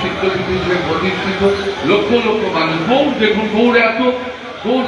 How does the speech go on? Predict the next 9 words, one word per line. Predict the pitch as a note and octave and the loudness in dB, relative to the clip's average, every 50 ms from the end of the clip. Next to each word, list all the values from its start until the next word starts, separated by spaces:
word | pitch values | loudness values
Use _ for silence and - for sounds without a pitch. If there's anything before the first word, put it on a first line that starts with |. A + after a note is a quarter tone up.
| - | 0
সমস্ত | A#3+ C4 C#4 B3+ - - - | 0 0 2 0 0 0 -2
রাজনীতি | G#3 G3+ G3+ G#3 G3 G3+ A#3 A#3+ G#3+ G#3+ G#3 | 0 0 0 0 0 -2 -4 -4 -6 -4 -4
করে, | G#3+ G#3+ G#3+ G#3+ G#3 | -2 -2 -2 -2 -2
আমাদের | G3+ G3+ G3+ G3+ F#3+ G3+ G3+ G3 | -2 -2 -2 -2 0 0 0 0
দু | G3+ G3+ | 0 0
নম্বর | G3+ G3+ G3 G3+ G3+ | 0 0 0 0 2
ওয়ার্ডের | G3 G3+ G3+ G3 G3 G3 G3 - | 2 2 2 4 2 0 0 -2
কাউন্সিলর, | - G#3+ G#3 - - G3+ G3 G3 G3+ G3 G3+ G3 G3+ - - - - - - | -4 -4 -6 -6 -6 -6 -2 0 2 2 2 0 -2 -4 -6 -6 -8 -6 -4
আমার | - F3+ F#3+ F#3+ | -2 0 0 0